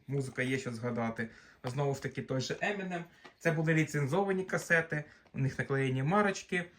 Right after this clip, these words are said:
І завжди ми намагалися купити саме цю, саме таку. Бо це там думали, що кращий звук, ну, все-все краще. Наприклад, візьмемо Eminem. Тут уже так, знаєте, як казали, по-багатому.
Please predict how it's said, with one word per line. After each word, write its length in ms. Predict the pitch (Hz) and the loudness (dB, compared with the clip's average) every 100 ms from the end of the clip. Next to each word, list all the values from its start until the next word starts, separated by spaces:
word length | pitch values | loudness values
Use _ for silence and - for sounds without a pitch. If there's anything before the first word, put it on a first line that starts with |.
| - - - | -20 -20 -8
І 60 | 135 | -2
завжди 280 | 151 143 190 | 0 2 2
ми 80 | |
намагалися 500 | 156 143 139 147 - | 2 0 2 2 0
купити 380 | - 131 156 - | -4 -2 -2 -2
саме 280 | 127 139 131 | -2 0 0
цю, 340 | - - 156 - _ | -2 -8 -8 -8 _
саме 260 | - 120 117 - | -6 -4 -4 -6
таку. 420 | 120 - 135 113 - _ - | -8 -4 -4 -4 -10 _ -8
Бо 100 | 117 | -6
це 200 | 123 120 - - - _ | 0 0 0 -12 -20 _
там 260 | 127 117 110 | -2 -2 -2
думали, 340 | 117 139 127 120 | -2 0 2 0
що 200 | 107 123 | -6 -8
кращий 440 | 143 - - 120 | -2 -2 0 -2
звук, 600 | 113 117 143 185 156 - - _ | -2 0 2 2 0 -4 -20 _
ну, 120 | 165 135 | -4 -2
все-все 500 | - 175 160 165 - | 0 2 2 0 -2
краще. 480 | - 127 117 - - - - | -2 -4 -6 -14 -20 -20 -14
Наприклад, 420 | 180 151 139 131 | -8 -4 -2 -2
візьмемо 320 | 127 131 131 117 | -2 0 0 0
Eminem. 400 | 131 117 110 117 117 - - | 0 0 0 -4 -8 -14 -12
Тут 180 | 185 208 | -6 -4
уже 220 | 175 165 151 | 2 2 0
так, 260 | - 123 110 | 0 0 0
знаєте, 380 | 131 143 143 - | 0 2 2 2
як 220 | 120 123 | 0 -2
казали, 420 | - 127 139 131 123 | 0 2 4 4 2
по-багатому. 920 | - 143 139 127 120 113 110 113 | 4 4 4 4 2 0 -4 -4